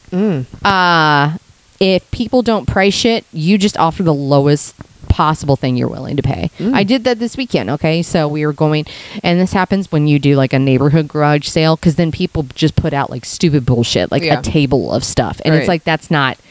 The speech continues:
Speaker 2: that's not a garage sale.
Speaker 1: Yeah.
Speaker 2: So I go up, and, uh, she has this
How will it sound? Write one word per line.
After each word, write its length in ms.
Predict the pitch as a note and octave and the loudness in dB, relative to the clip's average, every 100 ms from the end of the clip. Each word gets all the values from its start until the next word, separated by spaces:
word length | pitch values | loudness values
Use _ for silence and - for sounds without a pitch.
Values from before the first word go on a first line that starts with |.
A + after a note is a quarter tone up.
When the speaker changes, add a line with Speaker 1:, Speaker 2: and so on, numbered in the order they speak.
| - - - - | -20 -20 -12 -2
Speaker 2:
that's 220 | C3+ - | -2 0
not 120 | B2+ | 0
a 60 | B2+ | 0
garage 340 | B2 A2 A#2 | 0 -2 -4
sale. 220 | - - C3 | -4 -2 -2
Speaker 1:
Yeah. 180 | A2+ D3+ - - - _ _ _ - - | -4 -8 -18 -20 -20 _ _ _ -12 -4
Speaker 2:
So 220 | - F3+ | 0 2
I 80 | E3 | 2
go 300 | D#3 D#3+ E3 | 2 2 4
up, 280 | C3 B2+ - - | 4 2 -2 -2
and, 260 | D3+ C#3+ - | -2 -2 -2
uh, 380 | D3+ C#3+ C3+ B2+ - - - | 0 2 2 0 -6 -18 -12
she 280 | - - D#3+ | -4 0 2
has 500 | D#3 D3 C3+ C3+ C#3+ | 2 2 2 0 0
this 360 | C3 B2+ A#2+ | 2 2 -2